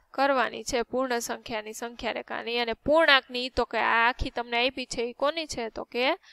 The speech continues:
પૂર્ણાંકની જ સંખ્યા રેખા આપેલી છે.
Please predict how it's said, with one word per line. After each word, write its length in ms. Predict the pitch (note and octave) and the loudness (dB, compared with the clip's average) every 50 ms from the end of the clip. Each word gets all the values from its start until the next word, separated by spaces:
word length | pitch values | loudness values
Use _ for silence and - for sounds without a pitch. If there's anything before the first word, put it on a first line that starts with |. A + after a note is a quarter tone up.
| - - _ _ _ _ _ _ _ _ - | -20 -20 _ _ _ _ _ _ _ _ -2
પૂર્ણાંકની 540 | C4+ C4+ C#4 C4+ C4+ C4+ - D#4 C4 C4+ C4+ | 0 0 2 2 2 0 0 -4 -8 -8 -8
જ 60 | - | -6
સંખ્યા 400 | - - - A3+ - - C4 A#3 | -8 -8 -8 -8 -4 -2 -2 -2
રેખા 260 | - - - - A#3+ | -2 -2 -6 -6 -6
આપેલી 480 | - - - - A#3 A#3 A#3 B3+ E4 A#4+ C5 _ _ _ _ _ _ _ _ _ _ _ _ - - | -6 -6 -6 -6 -8 -6 -4 -2 -2 -2 -4 _ _ _ _ _ _ _ _ _ _ _ _ -4 2
છે. 100 | - D4+ | 4 6